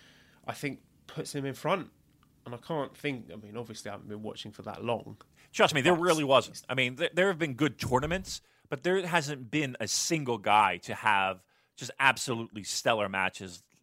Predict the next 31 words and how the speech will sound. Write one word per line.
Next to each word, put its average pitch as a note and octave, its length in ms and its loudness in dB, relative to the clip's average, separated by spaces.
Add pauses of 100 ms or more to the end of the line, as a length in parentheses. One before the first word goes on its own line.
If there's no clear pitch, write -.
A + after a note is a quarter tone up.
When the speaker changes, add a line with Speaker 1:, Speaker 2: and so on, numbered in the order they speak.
(340)
Speaker 2:
you B2 100 -8
know, F#2 180 -8 (280)
one C3 300 6
after F#2+ 240 -6
another, G2+ 380 2
after F2 160 -14
another, G#2+ 360 2
after F#2+ 160 -12
another, G2+ 460 0 (360)
like A#2+ 160 -2
an A#2 60 -6
Ibushi G2+ 540 -6
or F#2+ 140 -6
an F#2+ 80 -10
Omega F#2+ 480 -6
or, F2+ 460 -8 (480)
um, F2+ 500 -10 (380)
I B2 40 -18
mean, B2+ 80 -12
again, C#3+ 280 -4
closest C#3+ 440 -6
one A#2+ 100 -8
I G#2+ 40 -10
could - 180 -16
probably C3+ 380 -4
think G2 160 -14
of F#2+ 100 -14
is F2+ 80 -18
maybe C3+ 320 -10
Okada, A#2 640 -4
but, G#2+ 200 -6